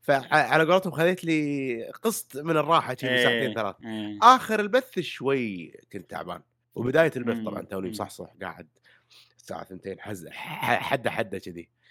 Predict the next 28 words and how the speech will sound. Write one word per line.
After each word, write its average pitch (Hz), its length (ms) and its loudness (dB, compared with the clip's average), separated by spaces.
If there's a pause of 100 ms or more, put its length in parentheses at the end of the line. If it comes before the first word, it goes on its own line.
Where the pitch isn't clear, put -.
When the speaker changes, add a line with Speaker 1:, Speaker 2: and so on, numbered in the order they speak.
(380)
Speaker 1:
بتكلم 208 420 6
أتوقع 147 320 4
عن 131 160 2
جيم، 135 180 4
Speaker 2:
بتكلم، 170 260 8
Speaker 1:
جيم 120 80 2
Speaker 2:
بتكلم 120 340 2
عن 110 80 2
Speaker 1:
أووردز 135 220 0
Speaker 2:
أهم 147 200 0
Speaker 1:
أكثر. 151 80 2
Speaker 2:
الإعلانات 127 640 0
Speaker 1:
مم. 90 80 -16
Speaker 2:
والأشياء 120 480 -10
هذه. 120 220 0
وعندنا 131 280 -2
موضوع 131 420 -2 (360)
spicy. 123 680 2 (1000)
Speaker 1:
Spicy. 92 540 -2 (760)
Speaker 2:
هوشة. 123 340 -4
Speaker 1:
آه، - 20 -10
مال 117 160 4
Speaker 2:
نن-، 139 40 -2
Speaker 1:
كنتاكي؟ 135 440 -2
Speaker 2:
هوشة، 147 340 0
نينتندو. 123 420 2
Speaker 1:
آه، - 180 -2
آه. 160 400 -2